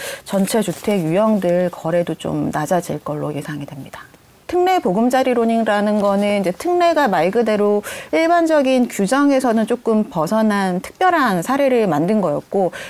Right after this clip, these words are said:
그걸 보금자리론 앞에 붙이면서, 보금자리론이 보통은 주택 가격도 좀 낮고 소득 수준이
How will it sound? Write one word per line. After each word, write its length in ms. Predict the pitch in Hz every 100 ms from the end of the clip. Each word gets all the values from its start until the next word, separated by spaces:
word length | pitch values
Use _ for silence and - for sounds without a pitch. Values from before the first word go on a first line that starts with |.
| -
그걸 280 | 202 196
보금자리론 840 | 190 196 214 277 262 233 190 185 175
앞에 280 | 123 - 220
붙이면서, 760 | - - 233 185 165 226 180 - - -
보금자리론이 640 | 220 269 294 320 302 285 254
보통은 560 | 185 - 269 254 254
주택 400 | 247 180 - 302
가격도 540 | 269 254 233 - 202 196
좀 180 | 190 170
낮고 540 | 151 - - 202 180
소득 320 | - 311 320
수준이 520 | 311 277 254 233 220